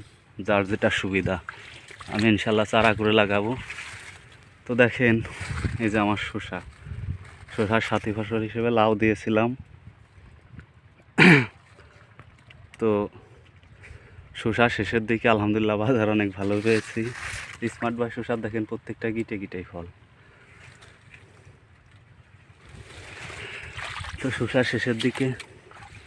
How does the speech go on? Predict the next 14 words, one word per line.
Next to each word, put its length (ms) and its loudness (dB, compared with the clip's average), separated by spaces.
শসা 280 0
আল্লাহ 220 4
ভালোই 300 0
দিয়েছে, 360 4
আল্লাহর 280 4
কাছে 160 -2
হাজার 260 2
শুকরিয়া। 440 -2
এখনও 320 4
কিছু 260 0
কিছু 200 -2
হারভেস্ট 440 4
করা 220 4
যেতেছে। 380 -2